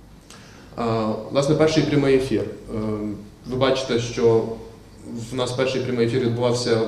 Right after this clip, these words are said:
в магазині, це величезна вітрина на площі Ринок у Львові, ем, в книгарні «Є». Ми одразу собі так придумали, що ми будемо ламати будь-які стереотипи радійні. І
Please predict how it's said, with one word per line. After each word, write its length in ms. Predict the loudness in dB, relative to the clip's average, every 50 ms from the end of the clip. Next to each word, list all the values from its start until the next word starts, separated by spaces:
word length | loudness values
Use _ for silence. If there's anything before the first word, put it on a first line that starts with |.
| -2 -4 -4
в 40 | -2
магазині, 560 | 0 2 2 2 2 0 2 2 2 2 2
це 160 | 0 0 -2
величезна 500 | 0 0 0 0 2 2 2 2 2 2
вітрина 340 | 0 -2 0 0 2 2 2
на 60 | 0
площі 320 | 0 0 0 0 0 0 -4 -2
Ринок 500 | 0 0 2 2 0 -2 -2 -6 -8 -6
у 60 | -4 -4
Львові, 400 | -2 0 0 0 0 0 -2 -4 -6 -10 -14 -16 -18 -18 -20 -20 -20 -20 -20 -20 -20 -20 -14 -8
ем, 580 | -4 -2 -2 0 0 0 -2 -2 -4 -4 -6 -8 -10 -14 -16 -18 -18 -14
в 40 | -8
книгарні 540 | -4 -2 0 0 0 0 0 0 -2 -2 -2 0
«Є». 300 | 0 0 0 0 -2 -6 -8 -12 -16 -18 -20 -20 -20 -20 -20 -20 -20 -20 -20 -20 -18 -12 -6
Ми 200 | 0 4 4 4
одразу 420 | 6 4 4 6 6 6 6 4
собі 300 | 2 -2 -4 -4 -4 -2
так 160 | -2 0 -2 -2 -4 -8 -12 -14 -16 -20 -16 -8
придумали, 580 | -4 -2 0 2 6 6 8 8 8 6 6 4
що 200 | 2 0 0 0
ми 400 | 2 4 6 6 6 6 4 0 -2 0
будемо 280 | 0 2 2 4 4 4
ламати 380 | 4 4 4 4 2 2 0 0
будь-які 320 | 0 0 0 0 0 -2
стереотипи 560 | -4 -2 0 2 2 4 4 2 0 2 2
радійні. 480 | 2 2 2 2 0 0 0 -2 -4 -6 -10 -14 -18 -20 -20 -20 -20 -20 -20 -20 -20 -20 -20 -20 -20 -20 -14 -8
І 400 | -4 -4 -2 0 0 0 0 2